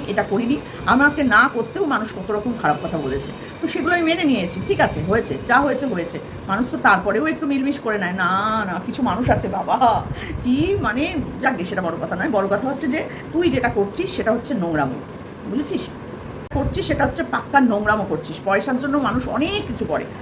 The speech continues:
অনেক কিছু করে, তাহলে তুই কেন সেই জায়গাটায় নেমে এলি? পয়সার জন্য তুই নোংরা লাইনটাতেই, লাইনটাকেই বা বেছে নিলি কেন? তুই তো পারতিস ভালো করে নিজের লাইফটাকে তৈরি করতে। পড়াশোনা করেছিস, এখনও এলএলবি পড়বি বলছিস,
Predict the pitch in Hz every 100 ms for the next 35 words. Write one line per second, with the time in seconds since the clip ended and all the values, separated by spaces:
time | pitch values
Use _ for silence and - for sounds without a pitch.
0 | - 302 415 427 - 262 269 165 147 -
1 | - - 302 - 392 415 415 427 381 320
2 | 311 294 247 196 160 139 - - - 196
3 | - 277 277 320 381 370 285 285 320 311
4 | 311 320 330 262 254 269 269 285 302 247
5 | 240 254 240 - - - - - - 320
6 | 339 311 330 339 190 - 240 262 294 254
7 | 262 294 233 226 294 285 247 214 254 247
8 | - - - - - 254 277 311 302 294
9 | 285 285 262 190 247 311 277 294 294 285
10 | 285 269 294 294 277 285